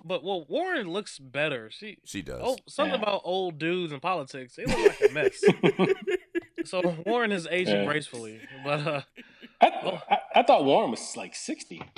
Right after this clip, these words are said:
Speaker 1: Yeah, you know
Speaker 2: Yeah,
Speaker 1: what I'm
Speaker 2: I thought
Speaker 1: saying?
Speaker 2: she was in her
Speaker 1: But
Speaker 2: sixties, but, uh,
Speaker 1: old men in politics,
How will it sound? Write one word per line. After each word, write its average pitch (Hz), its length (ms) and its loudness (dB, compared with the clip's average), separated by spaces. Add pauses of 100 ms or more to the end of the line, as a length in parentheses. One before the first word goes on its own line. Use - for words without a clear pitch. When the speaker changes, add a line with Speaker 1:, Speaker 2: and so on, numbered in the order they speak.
(100)
Speaker 1:
Yeah, 220 240 0
you 160 80 0
know 185 100 -4
Speaker 2:
Yeah, - 100 4
Speaker 1:
what 87 80 2
I'm - 80 0
Speaker 2:
I - 40 -2
thought 214 60 -2
Speaker 1:
saying? 208 180 0
Speaker 2:
she 330 60 -4
was 117 120 -4
in 110 60 -4
her - 80 -4
Speaker 1:
But 147 60 -4
Speaker 2:
sixties, 117 480 -8
but, - 180 -14
uh, 50 140 -12 (160)
Speaker 1:
old 226 260 -6
men 214 340 -4
in 143 100 -12
politics, 143 840 -6